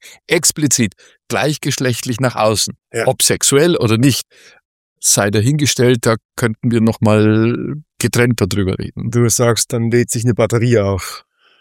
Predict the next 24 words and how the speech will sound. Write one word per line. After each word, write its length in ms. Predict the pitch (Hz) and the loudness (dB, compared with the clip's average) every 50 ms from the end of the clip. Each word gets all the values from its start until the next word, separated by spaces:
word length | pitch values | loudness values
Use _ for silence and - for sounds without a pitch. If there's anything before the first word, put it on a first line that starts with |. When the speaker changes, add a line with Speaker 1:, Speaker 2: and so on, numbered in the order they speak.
| _ _ _ _ _ _ _ _ - | _ _ _ _ _ _ _ _ -10
Speaker 1:
Ja, 880 | - 123 139 151 151 147 135 117 92 90 98 120 147 160 165 151 117 - - - - - - - | -4 0 2 2 4 4 2 2 2 2 2 2 2 2 0 0 -2 -6 -10 -12 -14 -14 -8 -6
also 200 | - 120 110 117 | -4 -2 -2 0
das 100 | 107 - | 0 0
Speaker 2:
Das 20 | |
Speaker 1:
ist 180 | 143 123 - - | 0 0 0 0
auch 160 | - 143 165 - | -2 -2 0 0
so 160 | - - 147 | 0 0 0
ein 100 | 131 123 | 2 2
Modell 420 | 127 123 120 101 120 113 113 117 | 2 2 2 0 2 2 2 0
von 220 | - - 107 98 98 | 0 -2 -4 -2 -2
mir. 260 | 104 104 101 - - | 0 -2 -2 -4 -4
Also 220 | - 104 - - | -6 -6 -6 -6
verstehst 240 | 92 95 107 127 117 | -6 -4 -4 -4 -2
du, 60 | 117 110 | -2 0
wir 120 | 113 104 | 0 0
haben 180 | 101 113 117 120 | 2 2 2 2
ja 240 | 113 110 113 110 107 _ - - _ _ _ _ _ _ _ _ _ _ _ _ - | 2 2 0 0 -2 _ -12 -20 _ _ _ _ _ _ _ _ _ _ _ _ 0
Lebenskraft, 640 | 120 123 127 139 135 - - - 104 87 - - - | 0 0 2 2 0 0 0 -2 -4 -4 -4 -2 -2
das 160 | 110 - - - | -2 -2 -2 -2
Qi 420 | - - - 143 135 127 110 104 95 - _ - | -4 -4 0 2 2 2 2 0 -2 -4 _ 2
in 240 | 127 123 120 120 | 2 4 4 2
uns. 480 | - - 120 101 90 85 85 85 - - - - | 2 0 0 0 -2 -2 -4 -6 -6 -6 -10 -14
Speaker 2:
Mhm. 160 | 104 98 90 - 98 110 - _ _ _ _ | -16 -16 -14 -16 -18 -20 -20 _ _ _ _
Speaker 1:
Und 400 | - 131 127 127 127 123 127 117 | 0 2 4 4 4 4 2 0